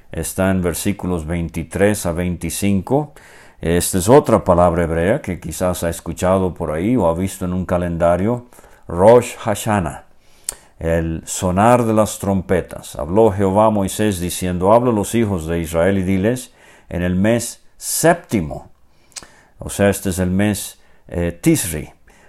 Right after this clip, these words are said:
"al primero del mes tendréis día de reposo, una conmemoración al son de trompetas".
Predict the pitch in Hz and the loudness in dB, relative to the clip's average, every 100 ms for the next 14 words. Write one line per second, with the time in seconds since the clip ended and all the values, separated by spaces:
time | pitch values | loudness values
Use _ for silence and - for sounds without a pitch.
0 | - - 85 82 - 95 95 120 160 147 | -10 0 0 0 -4 -2 4 6 6 6
1 | 127 113 107 120 123 - 98 95 87 101 | 4 4 4 2 0 -4 -2 -2 2 2
2 | 104 87 80 98 120 107 101 92 - 101 | 2 0 -4 2 4 6 4 0 0 0
3 | 104 - 110 - 120 135 131 113 - 107 | 0 0 -4 -2 -2 0 0 -2 0 0
4 | 101 98 90 87 82 - 101 113 104 87 | 2 0 0 -2 -4 -2 2 2 2 -2
5 | - - 113 117 107 - 95 95 - - | -4 0 2 2 0 -2 -2 -2 0 -2
6 | - - - - | -2 -8 -16 -20